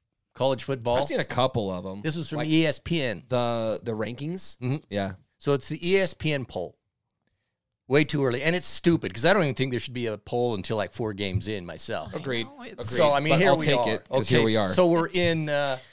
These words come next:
Speaker 1: we're in April.
Speaker 2: <clears throat>
Speaker 1: Okay.
Speaker 2: <laughs> I
Speaker 1: I'm
Speaker 2: know.
Speaker 1: not taking this too dang serious.
Speaker 3: I know.
Speaker 1: Except, so if you've seen, uh, look it up if you haven't seen it. But they, of course, Alabama, they have number one.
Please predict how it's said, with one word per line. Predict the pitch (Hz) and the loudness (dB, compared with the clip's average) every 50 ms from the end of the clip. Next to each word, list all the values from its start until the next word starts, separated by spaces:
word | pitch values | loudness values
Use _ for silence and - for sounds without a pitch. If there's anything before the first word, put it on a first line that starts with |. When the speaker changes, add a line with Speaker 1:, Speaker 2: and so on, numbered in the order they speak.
| _ _ _ _ | _ _ _ _
Speaker 1:
we're | 208 202 190 185 | -2 0 2 2
in | 185 170 - - | 0 -2 -2 -2
April. | 143 143 143 139 - 147 143 135 135 139 135 | 0 0 0 -2 -2 0 0 0 0 0 0
Speaker 2:
<clears throat> | - | -2
Speaker 1:
Okay. | 147 143 101 - 117 107 92 - - - - - | -2 -2 0 -2 -2 -2 -2 -4 -8 -12 -10 -10
Speaker 2:
<laughs> | - - - | -10 -8 -6
I | - 135 - | -6 -6 -2
Speaker 1:
I'm | - 151 | 0 4
Speaker 2:
know. | 180 | 4
Speaker 1:
not | 180 - | 4 4
taking | - 202 196 - - 165 156 | 4 2 2 4 0 -2 0
this | 151 143 - - | 0 0 -2 -2
too | - 156 143 | -4 -4 -4
dang | 139 127 131 131 120 | 0 0 0 0 0
serious. | 107 - - 131 135 117 117 98 78 78 - - - - - | -2 -4 -2 -2 -2 -2 -2 -4 -8 -10 -10 -10 -12 -12 -14
Speaker 3:
I | 202 196 | -16 -16
know. | - - | -14 -14
Speaker 1:
Except, | 156 143 156 - - - - 208 190 151 104 - _ _ - _ _ _ _ _ _ _ _ _ _ _ _ _ _ _ _ _ _ | -12 -8 -4 -2 0 4 6 6 6 6 4 0 _ _ -20 _ _ _ _ _ _ _ _ _ _ _ _ _ _ _ _ _ _
so | - - - 180 165 160 151 143 - _ _ _ _ _ _ _ _ _ _ _ _ _ _ _ _ _ _ - | -12 -2 2 4 4 4 2 0 -4 _ _ _ _ _ _ _ _ _ _ _ _ _ _ _ _ _ _ -10
if | 135 131 | -8 -8
you've | 151 143 127 | -6 -6 -6
seen, | - - - 202 202 202 - 139 | -6 0 2 0 0 0 -4 -10
uh, | 139 - - _ _ _ _ _ _ _ - _ | -10 -10 -10 _ _ _ _ _ _ _ -14 _
look | 165 170 180 - 185 | 2 2 2 2 2
it | 165 | 2
up | 180 180 160 | 2 0 0
if | 143 113 123 | -4 -6 -2
you | 147 | -2
haven't | 151 160 151 143 131 | -2 -2 -2 -4 -10
seen | - - 127 117 117 | -10 -10 -8 -8 -8
it. | 117 120 - _ _ _ _ _ _ _ _ _ _ _ _ _ _ _ _ _ _ _ _ _ _ _ _ _ _ _ _ _ _ _ | -8 -10 -12 _ _ _ _ _ _ _ _ _ _ _ _ _ _ _ _ _ _ _ _ _ _ _ _ _ _ _ _ _ _ _
But | 131 135 143 147 139 131 | _ 4 4 4 4 4
they, | 120 135 139 - | 2 2 2 2
of | - 107 - _ | -2 -14 -18 _
course, | - 131 123 110 123 | -6 -4 -4 -2 -2
Alabama, | 120 117 120 120 104 123 127 127 127 123 | -2 -2 -2 -2 0 0 0 2 0 0
they | 120 117 113 | 0 0 0
have | 117 117 117 107 101 - - - | 0 -2 -2 -4 -8 -16 -14 -4
number | 123 120 123 147 | -4 -2 0 0
one. | 151 135 127 120 120 120 117 101 | 2 2 2 2 0 -2 -4 -10